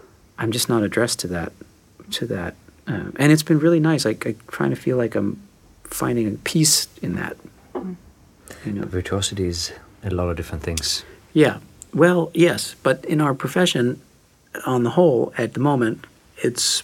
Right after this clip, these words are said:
Speaker 1: pretty defined by a few things.
Speaker 3: Which are?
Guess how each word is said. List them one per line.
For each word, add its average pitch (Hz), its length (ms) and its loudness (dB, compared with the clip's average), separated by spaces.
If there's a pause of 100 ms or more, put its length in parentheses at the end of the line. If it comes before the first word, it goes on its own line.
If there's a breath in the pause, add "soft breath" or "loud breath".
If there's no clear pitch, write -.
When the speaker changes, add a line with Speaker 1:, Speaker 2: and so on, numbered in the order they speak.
(140)
Speaker 1:
pretty 135 560 0 (640)
defined 123 440 2
by 110 100 2
a 107 80 2
few 131 200 -2
things. - 400 -6 (340 loud breath)
Speaker 3:
Which 92 180 -2
are? 110 160 0